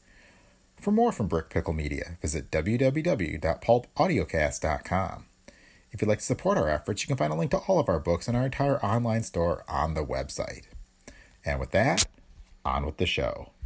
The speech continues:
Death of a Dead Man by Wayland Rice. Attorney Clint Byron finds a picture of guilt to fit into a sinister murder frame.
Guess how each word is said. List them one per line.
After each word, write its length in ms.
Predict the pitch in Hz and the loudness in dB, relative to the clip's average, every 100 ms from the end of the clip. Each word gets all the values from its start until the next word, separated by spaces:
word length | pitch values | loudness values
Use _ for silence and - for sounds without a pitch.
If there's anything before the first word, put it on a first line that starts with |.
| - - - - - _ _ _ _ _ _ _ _ _ _ _ - - - _ _ _ - - | 0 0 -2 -12 -20 _ _ _ _ _ _ _ _ _ _ _ -20 -20 -20 _ _ _ -20 -10
Death 360 | 82 101 151 160 | -2 0 0 2
of 100 | 139 | 2
a 80 | 131 | 2
Dead 300 | - 78 69 | 2 -2 -4
Man 340 | - - - | -10 -10 -10
by 180 | - - - | -6 -6 -4
Wayland 380 | 87 95 101 | -2 0 0
Rice. 540 | 87 - - - - - - - _ _ _ _ _ _ _ _ _ - | 0 -4 -6 -12 -14 -14 -20 -20 _ _ _ _ _ _ _ _ _ -8
Attorney 320 | - 143 123 | 2 4 4
Clint 320 | - - - | 2 2 2
Byron 300 | 110 117 69 | 4 4 2
finds 260 | 65 80 90 | -2 0 0
a 60 | 101 | 0
picture 320 | 127 - 139 | 0 4 2
of 120 | 95 | 4
guilt 360 | 139 147 - - | 6 6 4 -6
to 100 | - | -2
fit 240 | - 120 | 2 2
into 220 | 76 78 | 2 -4
a 40 | 71 | -2
sinister 540 | - 110 78 69 67 | 2 0 0 -4 -2
murder 300 | 71 98 95 | 0 2 2
frame. 580 | - 80 73 65 73 | 0 -2 -2 -4 -10